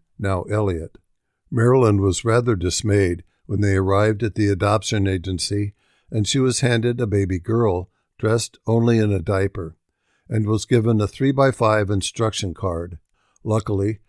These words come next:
she had brought a number of blankets, and she received instructions. She wished she had received a second instruction card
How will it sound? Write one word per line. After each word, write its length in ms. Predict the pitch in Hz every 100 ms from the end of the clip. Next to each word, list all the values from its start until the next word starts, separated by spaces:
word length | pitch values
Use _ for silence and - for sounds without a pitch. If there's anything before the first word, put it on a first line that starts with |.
| _
she 200 | - 131
had 160 | 135 139
brought 220 | 120 123
a 80 | 123
number 320 | 107 113 107
of 140 | 87
blankets, 600 | - 101 101 104 92 - - _ _ -
and 160 | 110
she 120 | 120
received 480 | 131 123 - 147 123
instructions. 880 | 101 87 - 101 95 - 95 - - _ _ _ _ _
She 240 | - 123
wished 480 | 120 123 135 - -
she 180 | - 127
had 180 | 123 113
received 440 | 113 - 113 107
a 80 | 101
second 400 | - 131 - 110
instruction 640 | 101 95 - 104 - 98
card 420 | 87 98 90 92